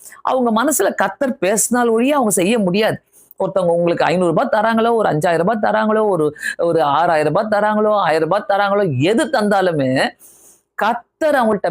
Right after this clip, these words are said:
பேசினால் ஒழிய அவங்களால உங்களுக்கு, உங்ககிட்ட தர முடியாது. ஆனா, அதனால தான் நான் சொல்றேன்,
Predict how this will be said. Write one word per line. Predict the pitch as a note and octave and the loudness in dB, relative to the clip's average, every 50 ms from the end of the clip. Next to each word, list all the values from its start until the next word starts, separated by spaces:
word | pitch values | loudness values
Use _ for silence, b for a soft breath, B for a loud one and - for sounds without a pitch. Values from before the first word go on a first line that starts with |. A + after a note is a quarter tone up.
| - - | -6 -6
பேசினால் | - F3 F#3+ A3+ - - - - G3+ G3 F3+ E3 | -4 -2 0 0 0 -2 -4 -2 -2 0 0 2
ஒழிய | D3+ C#3+ C#3 C3+ C3 C3 C#3+ F3+ F#3+ - _ - | 2 0 0 0 2 2 2 0 -2 -4 _ -4
அவங்களால | - D3+ D3 C#3+ C#3 C#3 C#3 C#3 D#3+ G3+ A#3 A3+ G#3+ G#3 - - | -2 0 0 0 0 0 0 2 2 2 2 2 0 0 -2 -4
உங்களுக்கு, | - D#3+ D#3 D3+ D3 C#3+ C3+ - - D3 | -4 -4 -2 0 0 -2 -2 -4 -4 -4
உங்ககிட்ட | D3+ D3 C#3 - D#3 - - - - | -2 -2 -2 -4 -4 -6 -8 -6 -4
தர | - C3 D3 F#3+ G3+ | -2 -2 0 0 0
முடியாது. | E3+ D3+ D#3 F3 G#3 G#3+ F#3+ C#3+ A#2+ - _ _ _ _ _ _ _ _ _ _ _ _ _ _ _ - | 0 0 2 2 2 2 0 0 -2 -4 _ _ _ _ _ _ _ _ _ _ _ _ _ _ _ -6
ஆனா, | D3 D3 C3+ B2+ B2 D3 G#3+ B B B B B B | -4 -2 0 0 0 0 -2 B B B B B B
அதனால | - E3 E3 F3+ F3+ F3+ | -2 0 0 2 2 2
தான் | F#3+ G3 | 2 0
நான் | F#3+ F3 | 0 0
சொல்றேன், | E3+ - E3 D#3+ D#3+ D#3+ D3 C3+ C3+ E3+ - | 0 0 0 0 0 0 0 0 0 0 -2